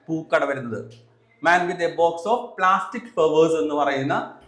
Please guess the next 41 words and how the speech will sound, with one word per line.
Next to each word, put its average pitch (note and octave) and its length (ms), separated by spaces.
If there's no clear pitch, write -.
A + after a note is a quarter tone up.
അത് D3 300
ആ - 100
ഒരു G3+ 80
അദ്ദേഹത്തിന്റെ F#3+ 480
പ്ലേ-, G3 260
പെ-, F#3 240
പെയിന്റിംഗ് G3+ 360
വളരെ D#3+ 240
ഫേമസ് F#3+ 240
ആയിട്ടുള്ള E3+ 200
ഒരു E3+ 100
പെയിന്റിംഗ് C3 300
ആണ്. G2 100
കണ്ടോ, G#3 200
ഇത്രയും C4 320
കാര്യങ്ങൾ G3 440
നമുക്ക് D#3+ 280
കൃത്യമായിട്ട് D#3 720
ഓർത്ത് D3 280
വെച്ച് C#3+ 200
കണക്ട് C3+ 240
ചെയ്യാൻ C3 240
സാധിക്കും. A#2 340
അപ്പൊ B3 180
നമുക്ക് F#3+ 280
പറയാം D3 460
രണ്ടാളുകൾ C#3 540
അല്ലെ, C3+ 120
two D#3 200
men D#3+ 160
in B2 160
Banaras. A2 420
പിന്നെയോ D#3+ 340
നിനക്ക് E3 260
പോകാൻ F3+ 260
പറ്റാത്തോണ്ടല്ലേ, G3 600
അപ്പൊ F#3 200
you G#3 80
can't A#3 280
please A3+ 240
all. A3 180